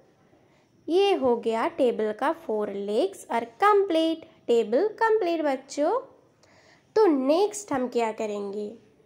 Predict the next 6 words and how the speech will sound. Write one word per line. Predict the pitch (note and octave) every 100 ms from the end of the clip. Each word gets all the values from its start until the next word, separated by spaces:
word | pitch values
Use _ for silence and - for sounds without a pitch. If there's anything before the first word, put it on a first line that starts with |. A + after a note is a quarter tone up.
| _ _ _ -
ओएमजी, | B3+ D4 D#4 B3 A#3+ C4+ D4 D4 B3 B3 D4+ B3+
ये | A#3 A3+ A#3
तो | C#4 F4
स्क्वायर | F4 - C4 A3+ D4+ F#4+
है | F#4
बच्चों। | E4 D#4+ D#4+ - D4+ D4 B3+ A3